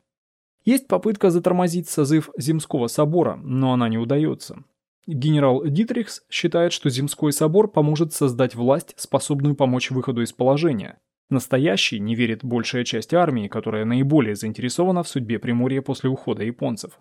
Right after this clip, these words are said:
Обстановка, собственно, требовала немедленного прекращения всяких разговоров и только действий, практической работы.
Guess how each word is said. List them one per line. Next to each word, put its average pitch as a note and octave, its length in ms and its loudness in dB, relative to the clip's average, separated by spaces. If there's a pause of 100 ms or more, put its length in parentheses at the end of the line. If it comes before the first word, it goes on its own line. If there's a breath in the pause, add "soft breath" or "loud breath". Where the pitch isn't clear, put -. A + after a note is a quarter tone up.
(440)
Обстановка, C4 540 2
собственно, A3+ 480 0
требовала F#3 440 4
немедленного C3+ 580 4
прекращения C3+ 640 0
всяких - 360 -8
разговоров F3 600 2
и G3+ 40 4
только F3+ 300 4
действий, D3 560 -2
практической - 560 -4
работы. D#3 540 2